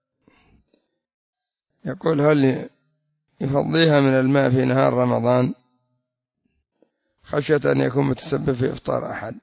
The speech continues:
أترك مثل هذا الت-، الوسوسة. وفي بلاد الإسلام والأصل أن المسلمين يصومون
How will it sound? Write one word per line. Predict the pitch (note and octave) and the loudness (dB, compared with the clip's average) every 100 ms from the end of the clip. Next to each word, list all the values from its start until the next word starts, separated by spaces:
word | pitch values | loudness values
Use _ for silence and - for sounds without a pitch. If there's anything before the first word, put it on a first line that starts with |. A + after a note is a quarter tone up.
| _ _ - | _ _ -14
أترك | - A2 A#2+ | -12 -10 -10
مثل | A2 G#2 G#2 | -10 -8 -8
هذا | G#2+ G2+ | -8 -8
الت-، | G2 - - - | -10 -14 -18 -8
الوسوسة. | B2 B2 - A2 G2+ G#2+ - _ _ _ _ _ _ _ _ _ _ _ _ _ _ _ _ _ _ - | -2 -2 -2 -4 -6 -12 -16 _ _ _ _ _ _ _ _ _ _ _ _ _ _ _ _ _ _ -2
وفي | D3 C3 | 0 2
بلاد | B2+ C#3+ C#3 | 2 4 4
الإسلام | B2+ B2+ - B2+ D3+ | 0 -2 -2 0 2
والأصل | C#3+ C3 C#3 C3 C3 | 2 2 0 -2 -4
أن | C#3 B2+ | -2 -2
المسلمين | B2 A#2+ A#2+ - D#3 | -2 -4 -4 -2 -2
يصومون | - B2 - - - G2+ | -2 -4 -4 -4 -6 -10